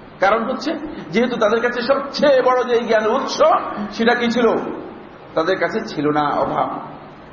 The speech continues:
ওহী ছিল না। তাই রাসূলুল্লাহ সাল্লাল্লাহু আলাইহি ওয়াসাল্লাম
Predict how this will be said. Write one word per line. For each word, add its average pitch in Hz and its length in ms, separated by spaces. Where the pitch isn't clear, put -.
ওহী 202 280
ছিল 127 240
না। 120 100
তাই 285 180
রাসূলুল্লাহ 254 460
সাল্লাল্লাহু 247 320
আলাইহি 233 160
ওয়াসাল্লাম 247 640